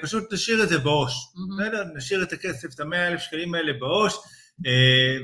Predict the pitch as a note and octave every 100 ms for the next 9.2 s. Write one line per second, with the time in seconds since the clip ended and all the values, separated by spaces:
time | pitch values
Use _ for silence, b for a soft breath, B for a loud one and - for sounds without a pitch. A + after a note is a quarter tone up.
0 | A#2+ B2+ B2+ C3 E3+ F#3 F3 D#3 D3+ E3
1 | E3+ - D3+ D#3+ E3+ D#3+ D3 C3+ B2+ _
2 | _ _ A#2+ D3 D#3+ - C3 C3+ G3 G#3
3 | - - _ _ B2+ D#3 F3 - C#3 C3
4 | D3+ D#3+ D#3+ E3 D#3 C#3+ C3+ A#2 - C3+
5 | C#3+ C#3+ C#3 C3 B2 B2 C#3 C#3+ C3 B2+
6 | B2+ A#2 B2 D3+ D3 B2+ B2 B2+ G#3 D3
7 | C3+ B2+ C3 C#3+ E3 E3+ D#3+ C3 C3 D3+
8 | D#3+ D#3+ D3 C#3 C#3 D#3+ E3 D#3 - -
9 | F3 G#3+